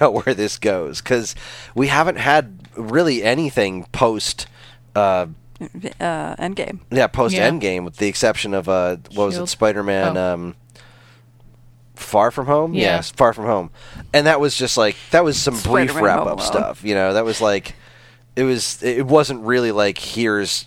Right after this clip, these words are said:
Speaker 1: a proper taste of the world." It's like, "Here's a little bit of it, but
Speaker 3: Mm-hmm.
Speaker 1: how does it, where's everybody else, you know, in, in, in the wake of the loss of e-, all these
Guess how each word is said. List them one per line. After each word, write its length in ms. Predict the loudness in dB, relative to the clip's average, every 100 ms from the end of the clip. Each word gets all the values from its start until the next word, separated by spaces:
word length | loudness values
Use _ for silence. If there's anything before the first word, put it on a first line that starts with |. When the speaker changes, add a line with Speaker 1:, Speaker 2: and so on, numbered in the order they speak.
| -2
Speaker 1:
a 100 | -2
proper 540 | 0 2 2 2 -2
taste 380 | -2 -4 -4 -6
of 100 | -6
the 80 | -4
world." 400 | 0 2 2 0
It's 120 | -2
like, 200 | 0 0
"Here's 180 | 0 -2
a 40 | 2
little 240 | 2 4
bit 160 | 2 2
of 160 | 2
it, 180 | 0 -2
but 260 | 0 0 -2
Speaker 3:
Mm-hmm. 380 | -4 -4 -6 -8 -12 -20 _ -20 _ -6
Speaker 1:
how 220 | 0 2
does 140 | 2 0
it, 340 | -2 -2 0
where's 260 | 2 4 2
everybody 440 | 0 0 2 4
else, 300 | 2 0 -6
you 60 | -2
know, 160 | -2 0
in, 200 | -2 -2
in, 360 | -4 -4 -8 -8
in 160 | -6 -4
the 80 | -2
wake 300 | -2 -2 -2
of 280 | -6 -8 -18 -20 _ -8
the 140 | -6 0
loss 400 | 0 0 -2 -8
of 180 | -8 -4
e-, 60 | -4 -4 0
all 180 | 0 0
these 260 | -4 -10